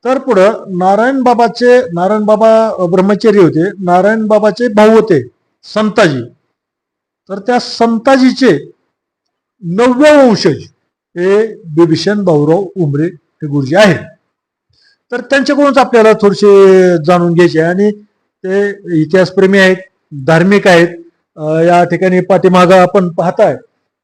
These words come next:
त्यांच्याकडं सगळे हस्तलिखित ग्रंथ आहेत. तर आपण आज, अ, त्याची आपण, अ, चर्चा करणार आहोत. अ, गुरुजी, मला एक सांगा,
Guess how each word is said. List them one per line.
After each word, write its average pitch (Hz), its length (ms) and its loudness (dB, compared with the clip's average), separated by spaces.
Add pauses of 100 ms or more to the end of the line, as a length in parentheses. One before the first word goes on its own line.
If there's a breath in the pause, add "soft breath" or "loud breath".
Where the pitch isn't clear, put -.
(140)
त्यांच्याकडं 175 500 -8
सगळे 185 400 -2 (300)
हस्तलिखित 170 580 -2 (160)
ग्रंथ 190 280 2
आहेत. 160 240 4 (1300 soft breath)
तर 269 120 -4
आपण 233 280 0
आज, 202 160 2 (520)
अ, 165 40 -14
त्याची 151 240 -6
आपण, 139 260 -6
अ, 135 120 -4 (440)
चर्चा 139 240 -8
करणार 135 240 -6
आहोत. 127 160 -6 (640 soft breath)
अ, 175 60 -6 (600)
गुरुजी, 220 540 2 (360)
मला 180 200 -4
एक 190 160 0
सांगा, 170 300 0